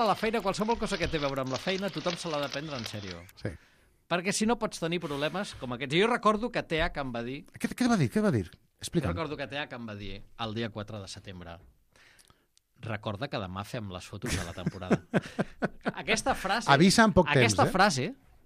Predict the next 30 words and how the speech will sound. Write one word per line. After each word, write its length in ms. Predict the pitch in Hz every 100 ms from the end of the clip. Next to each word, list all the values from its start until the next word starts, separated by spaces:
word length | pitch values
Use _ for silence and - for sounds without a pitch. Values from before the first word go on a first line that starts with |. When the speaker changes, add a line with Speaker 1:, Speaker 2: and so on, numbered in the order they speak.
| - _ - - - 196
Speaker 1:
implicava 460 | 180 170 175 226
una 200 | 262 208 214
cosa 160 | 156
molt 240 | 156 190 -
perillosa, 540 | 208 147 175 123 131 285 277 _
que 80 | 185
era 80 | 247
que 140 | 196 -
abans 460 | 156 190 311 254
de 80 | 170
marxar 320 | 143 135 -
de 80 | 151
vacances, 680 | 123 107 139 185 - 120 226 -
Speaker 2:
Sí. 100 | 98 95
Speaker 1:
és 220 | - -
a 40 | 156
dir, 80 | 151
el 140 | 131
plastocè, 640 | 139 127 - - - 156 156 220 - - 208
un 140 | 190
mes 300 | 160 175 240 170
abans, 540 | 131 131 117 233 -
Speaker 2:
Sí. 100 | 101 98 170 -
Speaker 1:
havia 160 | 113 131
rebut 220 | 139 143
un 80 | 139 -
correu 400 | 139 127 147 - -
en 100 | 101
el 80 | 101
qual 380 | 120 110 139